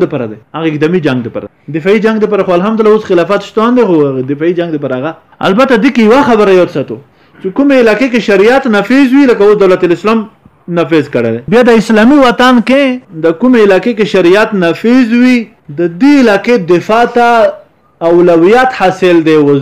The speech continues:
زیات اهمیت ورته حاصل دی په نورو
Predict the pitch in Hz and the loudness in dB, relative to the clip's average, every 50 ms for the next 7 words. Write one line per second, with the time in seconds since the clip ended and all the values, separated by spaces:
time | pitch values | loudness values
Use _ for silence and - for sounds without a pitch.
0 | 135 160 208 240 262 - - 202 185 185 185 185 196 202 196 196 185 175 156 170 | -2 0 0 0 2 2 0 -2 0 -2 -2 0 0 -2 0 0 -2 -2 -2 -4
1 | 156 151 156 147 143 202 208 220 220 202 233 233 226 226 _ _ _ _ _ - | -4 -4 -4 -4 -2 -2 -2 0 2 2 0 0 0 -2 _ _ _ _ _ -6
2 | 160 165 165 180 202 233 247 226 | -4 -4 -2 0 2 2 4 4